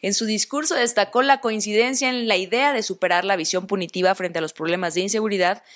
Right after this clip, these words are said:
que son palabras rebuscadas para anunciarnos que se viene la segunda parte, abrazos, no balazos. Abrazos dos, la venganza del ardido. Por último, en un hecho inédito, cuestionó la guerra contra el narco de Felipe Calderón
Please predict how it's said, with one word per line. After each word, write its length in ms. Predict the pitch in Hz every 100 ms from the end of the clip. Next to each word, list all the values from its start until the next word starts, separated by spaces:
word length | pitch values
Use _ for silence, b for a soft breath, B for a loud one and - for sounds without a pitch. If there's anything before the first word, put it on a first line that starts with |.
| B B
que 80 | 226
son 180 | 311 320
palabras 380 | 294 226 240
rebuscadas 560 | 202 175 170 - 190 208
para 160 | 175 165
anunciarnos 540 | 170 165 180 196 196
que 80 | 180
se 100 | 170
viene 220 | 202 247
la 80 | 202
segunda 320 | 175 196 196
parte, 240 | 185 -
abrazos, 480 | 175 - - - -
no 100 | 185
balazos. 520 | 202 170 - - - - B B B
Abrazos 420 | 277 320 302 262
dos, 320 | 202 151 - b b
la 100 | -
venganza 380 | 185 196 214 208
del 100 | 175
ardido. 280 | 160 156 - - 440 494 494 415 359 - _ _ _ B B B B
Por 120 | 202
último, 440 | 302 320 240 220
en 100 | 247
un 120 | 233 226
hecho 280 | 220 208 -
inédito, 800 | 180 180 214 214 190 - 226 302 - - _ _ _ _ _ _ _ _ _ _ _ _ _ B B B
cuestionó 580 | - 208 - 226 220 247
la 180 | 240 214
guerra 360 | 202 233 233
contra 340 | 233 196 196 202
el 100 | 220
narco 380 | 240 208 202 226
de 100 | 208
Felipe 320 | 175 175 180
Calderón 560 | 175 196 214 220 262